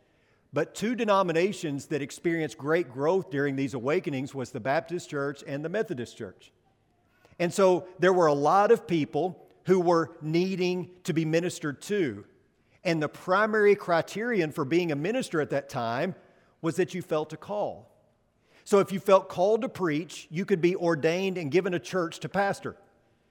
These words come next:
You could be dumb as a box of rocks. Didn't matter. All that mattered was that you felt a call. And so there was less and less of a premium placed on intellect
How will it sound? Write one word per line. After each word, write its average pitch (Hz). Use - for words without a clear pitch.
You 220
could 247
be 226
dumb 196
as 180
a 165
box 175
of 147
rocks. 185
Didn't 175
matter. 170
All 190
that 202
mattered 170
was 147
that 151
you 160
felt 139
a 135
call. 143
And 190
so 220
there 208
was 185
less 214
and 170
less 208
of 147
a 147
premium 202
placed 170
on 147
intellect 156